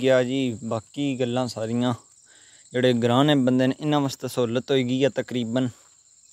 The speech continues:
ٹھیک ہے۔ روڈ بنی گئی ہے، لکا آلی روڈ بنی گئی ہے تقریباً۔ اشنا والے وی پنجی سال، تری سال سوکھے کٹسن، ٹھیک ہے۔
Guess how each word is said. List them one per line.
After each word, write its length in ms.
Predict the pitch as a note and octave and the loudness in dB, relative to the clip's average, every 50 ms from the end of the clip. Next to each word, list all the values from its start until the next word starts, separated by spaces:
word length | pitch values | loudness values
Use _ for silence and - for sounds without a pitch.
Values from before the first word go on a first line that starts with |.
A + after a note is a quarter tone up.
| _ _ _ _ _ _ _ _ _ _ - | _ _ _ _ _ _ _ _ _ _ -8
ٹھیک 300 | - B2 B2+ A2+ - B2+ | -4 -4 -4 -2 0 0
ہے۔ 100 | A#2+ A#2+ | 2 2
روڈ 200 | B2 B2+ C3+ C3 | 2 2 2 2
بنی 260 | B2+ B2+ C3 C3 C3 C#3 C3+ | 0 0 0 2 2 0 0
گئی 140 | B2+ C3 C3 | 2 2 2
ہے، 60 | B2+ | 2
لکا 280 | A#2+ A#2+ A#2+ - - C#3 | 2 0 -2 0 0 2
آلی 180 | C3+ C3 C3+ B2 | 2 2 2 0
روڈ 220 | B2+ B2+ B2 C3 | 0 0 0 0
بنی 240 | B2 B2+ B2+ C3 C3 C3 | 0 0 0 0 0 0
گئی 180 | B2 B2+ B2+ B2+ | -2 -2 0 0
ہے 120 | B2 A#2+ A#2 | 0 0 0
تقریباً۔ 580 | - A#2+ - - B2 B2 A#2 A#2+ C3+ C3+ C3 A#2 - - _ _ _ _ _ _ _ _ _ _ _ _ - | -2 -6 -4 -4 -4 -2 0 2 2 2 2 0 -4 -10 _ _ _ _ _ _ _ _ _ _ _ _ -8
اشنا 320 | - B2+ - C3+ C3 C3+ | -8 -6 -4 -2 0 2
والے 220 | C3+ C3 B2+ C3 C3 | 2 2 2 0 0
وی 160 | A#2+ B2+ C3+ | 0 0 -2
پنجی 340 | A2+ - C3+ C3+ C3+ C3+ C3 | -2 -4 -4 -2 -2 -2 -2
سال، 300 | A#2+ - B2 B2 A#2+ A#2+ A#2+ | -2 0 0 2 2 0 -2
تری 260 | G#2+ - A#2+ C3 C3+ B2+ | -4 -4 -4 -4 -4 -4
سال 340 | - - A#2+ B2 B2 B2+ | -2 -2 0 0 0 -2
سوکھے 380 | A#2 - - A#2+ - - - C#3 | -2 -4 -6 -6 -4 -2 -2 0
کٹسن، 440 | - - C3 A#2+ - - C3 B2+ A#2+ | 0 0 -2 -4 -2 -2 -2 -2 -2
ٹھیک 320 | A#2 - B2 B2+ A#2 - | -4 -4 -4 -4 -4 -4
ہے۔ 140 | B2 A#2 | -4 -4